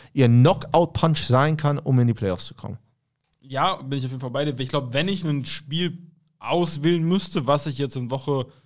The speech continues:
Speaker 2: was ist dann, vierzehn, Woche vierzehn, äh, gucke, dann ist es das Game. Also das ist für mich das interessanteste Spiel, live zu gucken. Es ist zwar mitten in der Nacht, das ist scheiße.
Speaker 1: Boah, du, du sagst interessantestes Spiel.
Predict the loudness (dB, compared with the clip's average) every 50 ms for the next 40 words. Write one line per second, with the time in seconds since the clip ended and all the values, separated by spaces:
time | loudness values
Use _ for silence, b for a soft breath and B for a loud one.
0 | b b -12 -10 -10 -10 -10 -12 -12 -12 -8 -6 -4 -4 -4 -4 -6 -8 -6 -6
1 | -6 -8 -6 -4 -2 -2 -2 -2 -2 -2 -2 -2 -4 -6 -6 -4 -4 -2 -4 -4
2 | -6 -6 -4 -4 -4 -4 -4 -4 -6 -6 -8 b b b b b b b -6 -4
3 | -4 -4 -6 -6 -10 -10 -10 -10 -12 -14 -14 -16 -16 -20 _ _ _ _ _ _
4 | _ _ _ _ _ _ -6 -2 0 0 0 0 0 2 2 2 4 2 2 0
5 | -2 -8 -12 -12 -8 -4 -2 -2 -2 0 0 0 0 0 -2 -4 -4 -4 -6 -6
6 | -6 -4 0 2 2 4 4 2 2 0 -4 -10 -10 -10 -12 -12 -14 -16 _ _
7 | _ _ _ _ _ _ _ _ 0 2 4 4 4 4 2 2 2 2 0 0
8 | -2 -4 -4 -4 -2 -2 -2 -2 -4 -6 -10 -18 -18 -12 -10 -8 -8 -6 -2 0
9 | 0 2 0 0 -2 -4 -6 -6 -8 B B B -6 -4 -2 -2 0 0 0 0
10 | 2 2 4 4 4 4 2 -2 -6 -6 -2 2 4 4 4 2 2 0 0 0
11 | 2 0 2 2 2 2 2 0 0 0 -2 -4 -4 -4 -6 -4 -2 -2 -2 -2